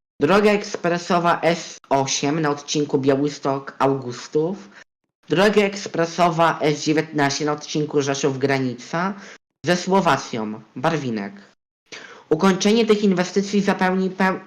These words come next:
zapewni pełną funkcjonalność polskiego odcinka Via Carpatia.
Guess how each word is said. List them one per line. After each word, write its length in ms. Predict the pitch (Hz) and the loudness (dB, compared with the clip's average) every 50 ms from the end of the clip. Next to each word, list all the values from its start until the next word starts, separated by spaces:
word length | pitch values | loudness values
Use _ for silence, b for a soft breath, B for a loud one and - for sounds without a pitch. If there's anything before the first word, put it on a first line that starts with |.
| - _ | -8 _
zapewni 600 | 143 135 160 156 156 - 185 190 185 190 196 185 | -6 -4 -2 -4 -2 0 0 0 2 2 2 0
pełną 360 | 185 190 180 185 190 185 180 175 | 2 0 0 0 2 0 -2 -2
funkcjonalność 840 | - - 170 165 - 185 165 165 170 175 180 175 180 180 180 - | -2 -4 -6 -4 -4 -4 -2 0 2 2 2 0 -2 -4 -6 -8
polskiego 720 | - - 151 139 - - - - 180 165 160 175 175 175 - | -6 -6 -6 -6 -6 -10 -6 -6 -6 -4 -4 -4 -4 -2 -2
odcinka 880 | - 156 156 - - - - 170 175 165 165 - 175 165 170 170 170 - _ _ - - _ _ _ - | -4 -4 -6 -8 -8 -6 -6 -4 -4 -6 -6 -4 -4 -4 -4 -6 -8 -12 _ _ -20 -20 _ _ _ -8
Via 220 | 139 147 165 156 | -2 0 0 0
Carpatia. 720 | 156 165 156 156 151 139 120 - - - - 117 107 113 | 2 0 -2 -2 -2 -2 -4 -4 -4 -10 -12 -12 -12 -12